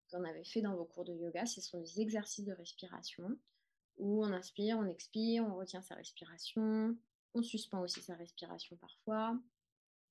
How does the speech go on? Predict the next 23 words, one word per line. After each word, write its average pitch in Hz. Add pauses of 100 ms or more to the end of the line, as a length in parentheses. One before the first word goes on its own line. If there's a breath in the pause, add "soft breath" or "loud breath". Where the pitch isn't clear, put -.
(840)
Donc, 175
on 180
arrête 180
de 170
respirer 175
avec 170
les 175
poumons 170
vides. 240 (680 loud breath)
Euh, 196 (1160)
et, 190
euh, 175 (480)
et 190
ça, -
ça 269
nous 233
permet 233
de 233
contrôler 240 (680)
plus 269
ou 254
moins 226
consciemment, 190